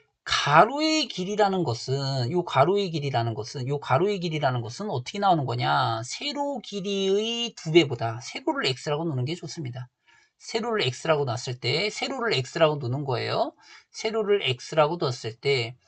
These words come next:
요거의 두 배, 어, 이 엑스보다 삼만큼 짧다.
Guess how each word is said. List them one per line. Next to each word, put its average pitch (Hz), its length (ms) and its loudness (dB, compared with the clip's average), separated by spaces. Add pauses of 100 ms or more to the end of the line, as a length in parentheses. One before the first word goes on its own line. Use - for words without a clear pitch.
(380)
요거의 190 400 8
두 143 180 -2
배, 113 200 -4 (140)
어, 104 360 -4 (120)
이 165 320 0
엑스보다 131 1300 6 (340)
삼만큼 233 920 0
짧다. - 420 -6